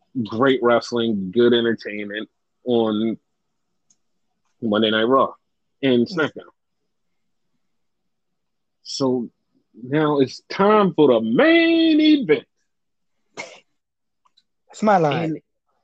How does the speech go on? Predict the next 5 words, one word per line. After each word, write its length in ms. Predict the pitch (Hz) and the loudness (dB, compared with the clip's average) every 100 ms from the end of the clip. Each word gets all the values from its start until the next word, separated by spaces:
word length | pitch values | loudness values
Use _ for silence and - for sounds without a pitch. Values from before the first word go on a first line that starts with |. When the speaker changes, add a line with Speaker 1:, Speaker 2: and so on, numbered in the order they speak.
| _ _ _ _ _ _ _ _ _ _ - _ _ _ | _ _ _ _ _ _ _ _ _ _ -20 _ _ _
Speaker 1:
oh, 280 | 170 127 95 _ _ _ _ _ _ - | -2 -2 -4 _ _ _ _ _ _ -16
okay. 260 | - 98 - - _ _ _ _ _ | -14 -16 -18 -20 _ _ _ _ _
<laughs> 720 | 170 - 339 220 - - - - _ _ _ 240 - _ _ _ _ - - _ _ _ _ _ _ _ _ _ _ _ _ _ _ _ _ _ | -6 0 0 0 -4 -4 -10 -14 _ _ _ -14 -14 _ _ _ _ -20 -20 _ _ _ _ _ _ _ _ _ _ _ _ _ _ _ _ _
So 540 | _ - 139 131 120 - _ - | _ -12 -6 -4 -6 -8 _ -8
it's 300 | 131 110 | -8 -8